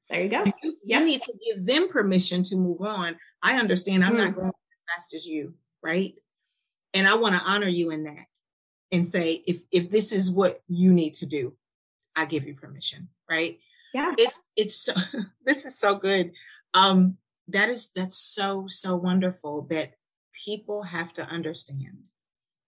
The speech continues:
Speaker 2: that you don't have to hate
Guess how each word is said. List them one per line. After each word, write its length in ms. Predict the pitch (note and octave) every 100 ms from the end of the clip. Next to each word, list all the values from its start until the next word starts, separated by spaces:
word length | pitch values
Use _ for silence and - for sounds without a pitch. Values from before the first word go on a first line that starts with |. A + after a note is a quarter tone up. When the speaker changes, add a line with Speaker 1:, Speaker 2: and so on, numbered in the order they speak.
| -
Speaker 2:
that 160 | F3 F3
you 140 | E3 E3
don't 380 | - D#3+ F3 F#3+ _ _ _ -
have 240 | F3 E3+ -
to 220 | - D3+ C#3 -
hate 320 | G3 A3 -